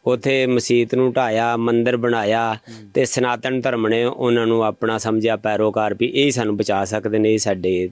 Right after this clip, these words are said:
Speaker 1: ਧਰਮ
Speaker 2: ਹੂੰ।
Speaker 1: ਦੀ ਗੱਲ ਕਰ ਸਕਦੇ ਨੇ। ਉਸ ਵਜ੍ਹਾ ਦਾ ਇਹਨਾਂ ਨਾਲ ਬੀਜੇਪੀ ਨੂੰ ਬੈਨੀਫਿਟ ਮਿਲਿਆ ਹੈ।
Speaker 2: ਹੂੰ।
Speaker 1: ਤੇ ਉਹ ਬੈਨੀਫਿਟ ਨੂੰ ਸੰਭਾਲਦੇ ਹੋਇਆਂ ਅੱਜ ਵੀ ਜਿਹੜਾ ਹੋ ਰਿਹਾ ਨਾ,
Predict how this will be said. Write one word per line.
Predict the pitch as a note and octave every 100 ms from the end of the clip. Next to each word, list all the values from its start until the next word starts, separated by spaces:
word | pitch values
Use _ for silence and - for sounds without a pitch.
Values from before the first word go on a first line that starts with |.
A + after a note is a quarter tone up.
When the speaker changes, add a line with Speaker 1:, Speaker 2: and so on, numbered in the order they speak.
| -
Speaker 1:
ਧਰਮ | G2+ F2 F2+
Speaker 2:
ਹੂੰ। | F2+
Speaker 1:
ਦੀ | G#2
ਗੱਲ | G2+ F#2+
ਕਰ | F#2+ F2+
ਸਕਦੇ | - G2+ G#2 G#2+
ਨੇ। | C#3 F3+ - - - - - _
ਉਸ | E3 G3+ A3
ਵਜ੍ਹਾ | G3+ G3+ G3+ G3+
ਦਾ | G3+ G3+
ਇਹਨਾਂ | F3+ F#3+ F#3
ਨਾਲ | F3+
ਬੀਜੇਪੀ | D3+ C#3+ D#3 D#3
ਨੂੰ | D#3+ D3
ਬੈਨੀਫਿਟ | C3 A#2+ A2+ A2+
ਮਿਲਿਆ | A2+ G#2 F2+ F2+
ਹੈ। | F#2+ - _ A2+
Speaker 2:
ਹੂੰ। | G#2+ F#2 - _
Speaker 1:
ਤੇ | -
ਉਹ | - A3+
ਬੈਨੀਫਿਟ | F3 E3 G3 G3+ G3+ F#3
ਨੂੰ | G3
ਸੰਭਾਲਦੇ | F3 E3+ D#3 C#3 C#3
ਹੋਇਆਂ | E3 F3 F3+ D#3
ਅੱਜ | C#3+ D#3
ਵੀ | G3
ਜਿਹੜਾ | F#3+ F#3 E3 D#3 C#3+ C3+
ਹੋ | B2+ C3
ਰਿਹਾ | A#2 A#2+
ਨਾ, | C#3 G3